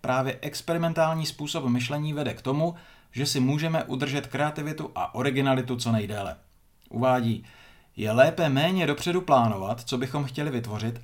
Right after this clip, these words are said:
a začít zkoušet další lákavé nápady a řešení. Když budeme dost trpěliví, může se nám nakonec poštěstit, že přijdeme na něco nového a užitečného.“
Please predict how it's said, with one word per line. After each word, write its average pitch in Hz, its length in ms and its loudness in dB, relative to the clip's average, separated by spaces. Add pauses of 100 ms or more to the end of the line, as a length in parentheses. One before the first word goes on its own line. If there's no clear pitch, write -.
a 113 140 -2
začít 151 380 -4
zkoušet 143 400 -2
další 143 480 0
lákavé 139 420 0
nápady 123 400 2
a 127 100 -4
řešení. 117 540 -2 (220)
Když 95 200 -10
budeme 135 340 -2
dost - 160 -6
trpěliví, 120 680 -2 (340)
může 175 300 0
se 190 120 -2
nám 170 180 2
nakonec 156 340 -2
poštěstit, 127 720 -4
že 113 180 -2
přijdeme 156 460 -2
na 147 80 0
něco 139 260 -2
nového 135 540 0
a 113 80 0
užitečného.“ 92 720 -8